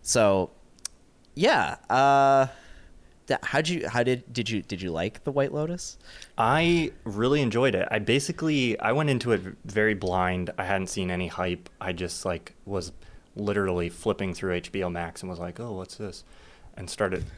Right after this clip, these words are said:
Speaker 2: we started watching it and then finished it in two nights. So
Speaker 1: That's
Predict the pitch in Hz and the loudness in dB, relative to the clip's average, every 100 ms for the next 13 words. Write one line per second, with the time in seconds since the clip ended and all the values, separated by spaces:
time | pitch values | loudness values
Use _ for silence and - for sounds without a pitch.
0 | - 98 - 104 92 98 98 98 92 - | -8 -6 0 2 4 4 4 0 -2 0
1 | 107 98 95 - 165 160 - 107 92 - | 0 0 -2 0 2 2 2 2 2 -4
2 | - 104 92 127 117 98 80 - - - | -6 -6 -4 0 2 2 0 -8 -12 -6
3 | - 107 90 90 - - - - - - | 2 4 4 0 -6 -20 -20 -20 -6 0
4 | 156 - | 0 0